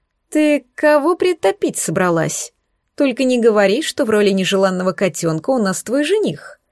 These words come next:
ворчал и любопытствовал Арчи, когда я занималась приготовлениями. «Не поверю». Никого я не собралась топить, всего лишь устроить небольшой точечный дождик.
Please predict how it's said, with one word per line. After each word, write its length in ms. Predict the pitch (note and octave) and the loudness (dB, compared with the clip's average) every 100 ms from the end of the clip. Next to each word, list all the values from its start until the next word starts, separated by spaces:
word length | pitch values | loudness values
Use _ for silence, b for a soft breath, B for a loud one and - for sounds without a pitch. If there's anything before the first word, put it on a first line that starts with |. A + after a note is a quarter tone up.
| b b b | b b b
ворчал 520 | E3+ G3 E3+ - D4+ D4 | 0 2 2 2 2 4
и 40 | |
любопытствовал 680 | A#3 G#3 G#3 G3+ - A#3+ - | 4 2 0 -2 0 0 0
Арчи, 380 | D#4 C#4 - E3 | -2 -4 -4 -4
когда 280 | E3+ E3+ E3+ | -2 -2 0
я 180 | E3 | 0
занималась 460 | C#4 C4 G3+ G#3+ G#3+ | 0 0 0 0 -2
приготовлениями. 1000 | A#3 A3+ A#3+ C4 G#3+ D#3+ D3 D3 C#3 D#3 _ _ _ _ _ _ - | -2 -2 -2 -2 0 0 -2 -6 -8 -10 _ _ _ _ _ _ -6
«Не 240 | F4 F4 | -2 0
поверю». 540 | D4+ D#4 F#3+ D3+ C#3 - _ _ _ _ _ _ _ _ _ _ | 2 0 0 -4 -6 -12 _ _ _ _ _ _ _ _ _ _
Никого 460 | G3 G3+ G3+ F#3+ G3+ | -2 0 2 2 4
я 120 | B3+ | 2
не 100 | A#3 | 2
собралась 560 | A3+ A#3 B3 B3+ F#3 - | -2 0 0 0 -2 -2
топить, 420 | F#3 - D3 - B B | -4 -4 -6 -8 B B
всего 280 | B - E4+ | B -2 2
лишь 220 | E4+ D4+ | 2 2
устроить 640 | B3+ - C#4+ D4 C#4 A#3 - B B _ | 0 -2 2 4 2 -2 -10 B B _
небольшой 540 | - D4+ C#4 C4+ F#4+ D#4+ | -2 2 2 0 -2 0
точечный 640 | D#4+ D4+ C#4 - B3 B3 | -2 -2 -2 -2 -2 -2
дождик. 680 | F#3 C#3+ - - - - | -2 -4 -6 -12 -18 -20